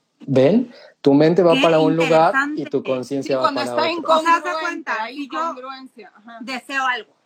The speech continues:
Speaker 2: ¿no? O sea, lo que tú me digas. Pero en realidad yo tengo mucho miedo de,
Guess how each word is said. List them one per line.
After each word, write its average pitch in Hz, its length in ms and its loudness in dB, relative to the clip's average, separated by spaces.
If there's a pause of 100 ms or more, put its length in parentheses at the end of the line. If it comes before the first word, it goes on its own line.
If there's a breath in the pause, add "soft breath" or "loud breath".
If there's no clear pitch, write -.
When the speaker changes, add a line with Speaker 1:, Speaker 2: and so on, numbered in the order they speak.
(220)
Speaker 2:
¿no? 226 80 -12 (180)
O - 40 -16
sea, 196 240 -14 (180)
lo 190 160 -18
que 190 80 -20
tú 220 120 -20
me 220 120 -14
digas. 190 240 -16 (180)
Pero 214 220 -6
en 220 100 -10
realidad 226 560 -8 (100)
yo 233 120 -16
tengo 240 280 -10
mucho 254 440 -10
miedo 226 400 -10
de, 190 240 -14